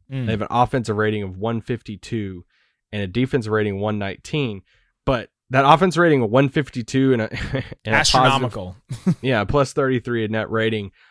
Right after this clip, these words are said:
Speaker 2: on that, it's according to P B P stats. It's, I mean, it's pretty dang good. So thirty-one minutes together over two games. Is there a way we can find a few more minutes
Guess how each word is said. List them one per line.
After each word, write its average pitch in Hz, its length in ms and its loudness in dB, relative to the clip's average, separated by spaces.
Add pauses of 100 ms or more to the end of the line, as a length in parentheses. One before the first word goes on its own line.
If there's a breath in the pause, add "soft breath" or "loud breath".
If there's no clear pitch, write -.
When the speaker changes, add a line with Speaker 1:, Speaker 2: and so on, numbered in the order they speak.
Speaker 2:
on 107 140 0
that, 104 160 2
it's - 80 -8
according 107 320 0
to 95 80 -6
P 110 160 -8
B 101 100 -8
P 101 140 -12
stats. 95 500 -6 (480)
It's, - 380 2 (600)
I - 60 -2
mean, 156 80 6
it's 147 100 2
pretty 165 200 6
dang 147 180 4
good. 117 280 2 (460)
So 127 440 4 (340)
thirty-one 170 400 6
minutes 151 240 4
together 127 540 4
over 120 240 0
two 139 240 0
games. 104 500 -2 (800)
Is 170 160 2
there 185 80 6
a 175 60 4
way 165 180 6
we 180 100 6
can 156 140 -2
find 147 220 6
a 127 40 4
few 151 200 2
more 135 160 6
minutes 120 360 2